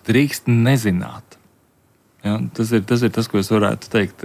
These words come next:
atļaut, ka drīkst nezināt, drīkst nebūt informēts par to, kas notiek. Tas nav grēks, tas nav netikums, tas nav nepareizi. Vie-, viena lieta, klausies, par dezinformāciju un dezinformāciju, jā. Mēs varam,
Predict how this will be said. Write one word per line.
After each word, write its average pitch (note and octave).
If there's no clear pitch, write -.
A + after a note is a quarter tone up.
atļaut, B2
ka G2+
drīkst D3
nezināt, G2
drīkst A#2+
nebūt B2
informēts G#2+
par F#2+
to, G2+
kas -
notiek. F#2+
Tas A#2
nav C3
grēks, A2+
tas G#2
nav A2
netikums, G#2+
tas G2+
nav A#2
nepareizi. A2
Vie-, E3+
viena F3+
lieta, D3+
klausies, C#3
par G#2+
dezinformāciju C3
un -
dezinformāciju, F#2+
jā. A#2
Mēs C#3
varam, D3